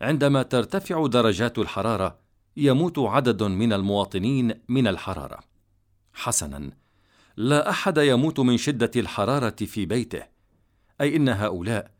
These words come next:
مشردون ولا يملكون بيوتًا. أو عندما تنخفض الحرارة،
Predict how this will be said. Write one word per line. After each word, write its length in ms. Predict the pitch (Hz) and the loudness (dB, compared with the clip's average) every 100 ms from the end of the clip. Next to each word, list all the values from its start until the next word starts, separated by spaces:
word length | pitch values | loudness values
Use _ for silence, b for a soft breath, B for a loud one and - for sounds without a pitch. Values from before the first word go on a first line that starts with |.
| _ _ _ _ _ - | _ _ _ _ _ 0
مشردون 800 | 190 175 165 135 120 156 151 73 - _ _ _ - | 0 2 0 2 0 0 -4 -6 -12 _ _ _ -12
ولا 300 | 80 113 131 | -4 2 2
يملكون 500 | 131 123 123 165 131 | 2 2 0 0 0
بيوتًا. 680 | 98 107 139 - 82 80 - _ _ _ _ _ _ _ 98 | 0 -2 -2 -4 -8 -10 -12 _ _ _ _ _ _ _ -6
أو 140 | 92 | -2
عندما 400 | 113 123 123 120 | 0 2 2 0
تنخفض 600 | - 120 104 147 143 123 | 0 -2 0 -4 -2 -2
الحرارة، 640 | 117 - 107 113 98 92 | -2 -2 -4 -2 -4 -6